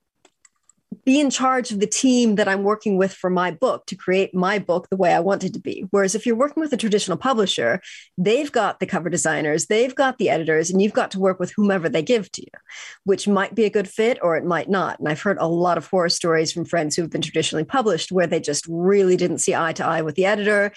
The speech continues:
and had a really rough time with it. So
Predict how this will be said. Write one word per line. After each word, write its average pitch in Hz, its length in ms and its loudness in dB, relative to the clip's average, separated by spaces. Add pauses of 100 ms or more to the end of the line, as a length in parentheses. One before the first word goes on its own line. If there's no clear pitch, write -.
(320)
and 190 100 -2
had 175 160 -2
a 170 60 2
really 165 340 0
rough 151 240 -2
time 175 260 -2
with 156 160 -8
it. - 160 -10
So 180 320 0